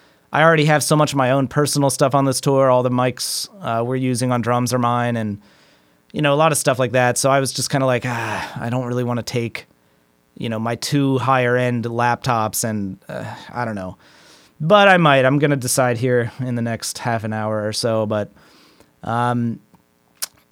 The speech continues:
yeah, we'll see. I mean, I got it working for now, but I just, it was such an unusual issue that I'd never had before.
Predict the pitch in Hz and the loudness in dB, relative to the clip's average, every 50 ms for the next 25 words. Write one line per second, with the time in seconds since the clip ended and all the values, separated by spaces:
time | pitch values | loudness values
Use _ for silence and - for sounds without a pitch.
0 | _ _ _ - 175 180 175 165 180 165 - - 151 127 131 143 156 160 160 160 | _ _ _ -2 0 2 2 4 2 2 2 2 2 2 2 2 4 4 2 4
1 | 170 180 175 170 160 156 165 165 160 165 156 147 139 151 139 143 143 143 143 131 | 4 4 4 4 4 2 2 2 2 2 0 0 2 2 2 4 4 4 4 4
2 | 131 127 123 123 120 131 - - - - - 143 143 147 135 - - 180 185 175 | 2 2 0 0 0 -2 -4 -4 -6 -8 -8 -4 -4 -2 -2 0 0 0 2 2
3 | 170 165 151 139 135 131 135 151 160 156 131 147 139 131 123 - 139 151 139 - | 2 2 2 2 2 2 4 4 4 2 2 2 2 0 0 0 -2 -2 -2 -2
4 | 131 127 120 117 110 117 113 113 113 110 117 123 135 135 131 127 117 120 123 120 | -2 -2 -2 -2 -2 -2 -2 0 0 0 0 0 0 2 2 0 0 0 0 0
5 | 123 120 117 113 113 - - 117 110 110 107 107 | 0 0 -2 -4 -6 -6 -4 -4 -4 -2 -2 -2